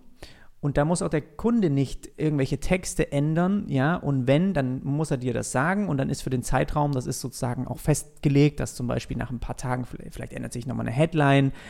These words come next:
weil eine bestimmte Kampagne dann losgeschickt wurde oder, oder eine, irgendeine Messe rum war oder so, ja, dann ändere ich das nochmal schnell, aber direkt eben in dem H T M L-Code.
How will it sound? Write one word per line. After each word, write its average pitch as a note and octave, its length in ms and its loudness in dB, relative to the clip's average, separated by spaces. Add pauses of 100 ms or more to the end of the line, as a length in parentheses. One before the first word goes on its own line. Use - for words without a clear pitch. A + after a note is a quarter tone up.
(100)
weil A#2+ 160 4
eine A#2 100 0
bestimmte B2 320 -2
Kampagne C3 500 0
dann A#2+ 240 0 (300)
losgeschickt D#3 640 0
wurde C3+ 260 4
oder, C#3 260 0
oder B2 340 4
eine, A#2+ 280 -2 (140)
irgendeine C3+ 240 2
Messe D3 260 6
rum C#3 300 4
war B2+ 180 6
oder B2 140 4
so, B2 180 -2
ja, B2 240 0 (320)
dann C#3 380 2
ändere F3 300 2
ich D#3 120 -2
das - 180 -2
nochmal C3 260 0
schnell, C3+ 300 -2
aber B2 200 -2
direkt A#2+ 400 -2
eben C3+ 300 -2
in C#3+ 280 0
dem C3+ 320 0 (400)
H B2 140 0
T C3 80 2
M B2+ 80 2
L-Code. - 540 -4